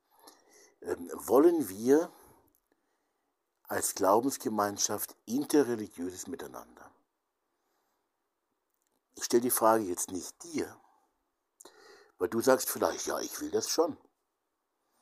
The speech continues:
sondern ich stell die Frage an dich und deine Glaubensgemeinschaft.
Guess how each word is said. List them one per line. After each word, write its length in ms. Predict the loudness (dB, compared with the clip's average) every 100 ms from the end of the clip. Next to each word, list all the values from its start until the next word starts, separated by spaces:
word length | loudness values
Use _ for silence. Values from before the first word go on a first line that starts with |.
| _ _ _ _ _ -20 _
sondern 260 | -2 0
ich 60 | 0
stell 180 | -2 -2
die 100 | -2
Frage 580 | -4 2 2 0 -6 -12 -20 -20 _
an 300 | -6 -6 -4
dich 480 | 0 0 -2 -10 -14 _ _ _ _
und 640 | 6 6 4 -2 -10 -16 -18 _ _ _ _ _ _ _
deine 380 | 2 2 2 -2
Glaubensgemeinschaft. 1300 | -2 -2 -2 -4 -12 -12 -16 -16 -14 -16 -16 -18 -20